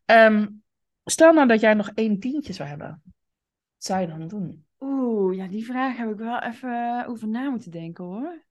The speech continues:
Speaker 2: Een tientje. Ze zou eigenlijk zeggen: als je zo weinig hebt, dan ga je in het standje overleven zitten. Dus toen dacht ik, want ik dacht eerst, dan ga ik een ijsje eten met mijn dochter. She loves it.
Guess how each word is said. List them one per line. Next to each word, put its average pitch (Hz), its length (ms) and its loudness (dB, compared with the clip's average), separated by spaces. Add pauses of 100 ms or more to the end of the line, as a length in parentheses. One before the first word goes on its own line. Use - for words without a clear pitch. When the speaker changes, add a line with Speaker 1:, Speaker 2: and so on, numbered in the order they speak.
(720)
Speaker 2:
Een 180 260 -14
tientje. 165 680 -8 (1000)
Ze - 120 -16
zou 202 160 -4
eigenlijk 277 300 0
zeggen: 254 600 -6 (840)
als 185 180 -12
je 190 80 -10
zo 226 220 -4
weinig 233 340 0
hebt, 190 440 -4
dan 202 240 -4
ga 226 120 0
je 220 80 -2
in 196 60 -6
het 196 100 -10
standje 226 340 -10
overleven 175 480 -8
zitten. - 520 -16 (360)
Dus 170 160 -16
toen 175 160 -10
dacht 165 260 -6
ik, 165 220 -12
want 156 140 -16
ik 165 120 -12
dacht 160 200 -8
eerst, 190 280 -12
dan 180 180 -12
ga 190 160 -10
ik 202 120 -12
een 190 100 -12
ijsje 185 360 -12
eten 170 200 -10
met 151 120 -10
mijn 151 140 -10
dochter. - 580 -18 (600)
She - 280 -14
loves 131 240 -12
it. 135 260 -20